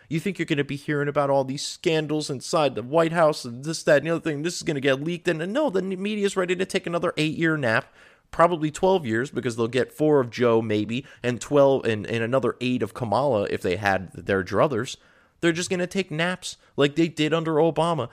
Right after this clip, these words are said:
and you're not gonna hear about anything, which is why when you hear about the stuff now, everything is, "Oh, it's th-, these partisan attacks." No, the media just took a fucking nap during Obama's eight-year tenure. They didn't tell you about all the drone strikes. They didn't tell you about the spying. They didn't tell you about the terrorism that we were funding.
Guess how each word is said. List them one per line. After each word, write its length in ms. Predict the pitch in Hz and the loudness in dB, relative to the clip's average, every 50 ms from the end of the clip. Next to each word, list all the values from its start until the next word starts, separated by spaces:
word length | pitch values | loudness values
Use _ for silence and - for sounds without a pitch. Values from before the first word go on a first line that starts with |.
| - - - | -14 -8 -4
and 160 | 120 131 139 | -2 0 0
you're 80 | 156 170 | 0 0
not 160 | 180 180 180 | 0 -2 -2
gonna 160 | 185 165 170 | -2 -4 -4
hear 200 | 170 165 180 175 | -2 -2 -2 0
about 200 | 170 175 175 180 | 2 2 2 2
anything, 240 | 196 202 190 - 123 | 2 0 0 -2 -2
which 140 | 139 165 165 | -2 -4 -4
is 140 | 160 135 | -4 -4
why 180 | 139 156 180 185 | -2 0 0 0
when 140 | 180 165 147 | 0 0 0
you 100 | 139 143 | -2 0
hear 140 | 143 170 175 | 0 0 2
about 220 | 151 160 156 160 | 4 2 2 2
the 60 | 151 | -2
stuff 280 | - - - 151 143 - | -4 2 2 2 2 2
now, 280 | 147 160 165 160 147 | 0 0 2 4 4
everything 300 | 139 127 127 135 - 147 | 4 2 0 -2 -4 -4
is, 100 | 127 120 | -2 0
"Oh, 280 | 113 113 143 156 135 117 | 4 6 6 6 6 4
it's 120 | 113 - - - - - 147 | 2 -2 -8 -20 -10 -2 4
th-, 160 | 170 170 - | 4 4 4
these 160 | - 165 147 | 2 -4 -4
partisan 540 | - - - 143 165 165 156 - - 165 151 | -4 0 4 6 6 6 4 0 -2 0 0
attacks." 320 | 139 135 - 175 165 - - | 0 0 0 -2 -2 -2 -4
No, 400 | 196 208 233 262 285 240 156 - | -2 0 2 2 2 2 0 0
the 100 | 120 175 | -2 -2
media 400 | 175 185 202 220 226 233 214 202 | -4 -4 -4 -4 -2 0 0 0
just 260 | - - 196 - - | 0 -2 -8 -6 -4
took 180 | - 233 226 202 | -6 -4 -4 -4
a 60 | 196 | -4
fucking 440 | - - 208 202 - 202 180 175 170 | 0 0 0 0 0 -2 -4 -2 -4
nap 320 | 175 185 214 233 240 - _ - - - _ - | -2 0 -2 -2 -4 -8 _ -20 -20 -20 _ -2
during 240 | - 160 156 147 143 | 0 2 2 4 4
Obama's 520 | 139 139 131 139 131 131 131 135 131 127 120 | 4 4 6 4 4 4 2 0 -2 -2 0
eight-year 320 | 123 143 143 95 123 131 | -2 -2 0 0 -2 -2
tenure. 320 | 123 - 151 139 135 143 147 | -2 -2 -4 -4 -4 -2 -2
They 140 | 156 165 156 | -2 -2 -2
didn't 220 | 170 196 202 285 | -2 -4 -6 -6
tell 160 | - 190 180 | -2 0 0
you 60 | 147 | 0
about 200 | 139 120 135 120 | 2 4 4 6
all 100 | 123 120 | 6 6
the 100 | 117 120 | 4 2
drone 300 | 113 - - 117 110 110 | -2 0 0 0 0 0
strikes. 320 | - - - 117 117 123 - | -2 -2 0 0 0 0 -4
They 180 | 143 - 180 | -6 -4 -2
didn't 140 | 190 208 214 | -2 -2 0
tell 100 | - 214 | 0 0
you 60 | 165 | 2
about 180 | 156 143 139 - | 2 2 0 0
the 60 | - | -2
spying. 420 | - - - 139 127 120 113 117 131 | -8 -4 0 0 2 2 2 0 -2
They 120 | 143 160 | -4 -4
didn't 160 | 175 196 202 | -6 -6 -2
tell 140 | - 220 196 | 0 2 2
you 80 | 165 165 | 2 2
about 200 | - 143 143 - | 0 0 -4 -4
the 60 | 147 | -8
terrorism 580 | - - 151 139 131 127 120 123 120 127 123 | -6 -2 0 0 2 2 0 -2 -2 -2 -2
that 100 | 117 123 | -2 -2
we 140 | 117 101 123 | -2 0 -2
were 80 | 120 120 | -2 -2
funding. 340 | - - 120 110 117 135 | 0 0 -2 0 -2 -4